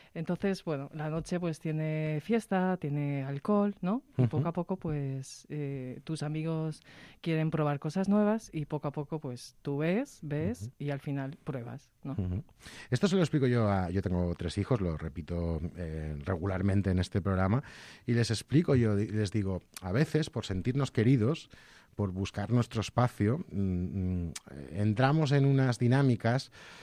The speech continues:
Speaker 2: de acepta-, de intentar que nos acepten los demás y de entrar en grupos,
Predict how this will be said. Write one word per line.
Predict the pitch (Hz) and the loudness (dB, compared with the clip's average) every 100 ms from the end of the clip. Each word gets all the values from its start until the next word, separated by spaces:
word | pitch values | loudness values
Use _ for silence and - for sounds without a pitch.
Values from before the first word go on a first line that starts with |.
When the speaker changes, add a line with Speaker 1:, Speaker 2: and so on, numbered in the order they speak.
| - | -18
Speaker 2:
de | - 110 104 | -2 0 2
acepta-, | - 101 98 95 | 0 -2 -4 -4
de | 101 98 | -2 0
intentar | 101 98 95 123 | 0 0 0 0
que | 143 | 0
nos | 127 | 0
acepten | 117 107 113 107 | 0 -2 0 0
los | 104 | 0
demás | 92 104 120 120 | -2 0 0 -2
y | 104 | -2
de | 90 | -2
entrar | 90 101 110 | -2 -2 0
en | 101 | 2
grupos, | 95 131 101 104 113 | 4 4 2 -2 -2